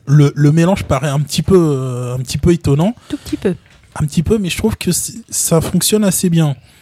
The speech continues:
Speaker 1: Mais, euh, en fait, lui se, se retrouve, euh, il se réveille amnésique en pleine époque Sengoku, il sait pas du tout ce qu'il fait là en tenue de cuisinier.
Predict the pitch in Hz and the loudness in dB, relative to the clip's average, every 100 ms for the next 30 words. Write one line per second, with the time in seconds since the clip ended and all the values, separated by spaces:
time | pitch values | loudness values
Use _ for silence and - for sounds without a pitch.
0 | _ _ _ - 143 139 135 127 123 123 | _ _ _ -8 0 2 2 2 2 2
1 | 123 120 123 123 131 185 180 170 175 - | 0 0 2 2 2 0 2 0 2 2
2 | 131 - - 135 - 175 147 135 131 127 | 0 0 -2 0 2 4 4 2 0 0
3 | 127 123 - 139 143 156 147 143 147 143 | -2 -2 0 2 2 4 2 2 2 2
4 | 165 160 - - _ _ _ - 135 - | 0 -2 -8 -18 _ _ _ -6 -2 0
5 | 160 156 156 147 156 143 143 135 196 247 | 0 0 -2 -2 0 2 0 2 0 -2
6 | - - 135 143 151 139 143 - 156 - | -6 -12 -4 -2 -2 -4 -4 -4 -4 -4
7 | 143 143 170 180 151 147 143 - 131 143 | -2 0 0 0 -2 -2 -4 -4 -2 0
8 | 156 220 | 2 0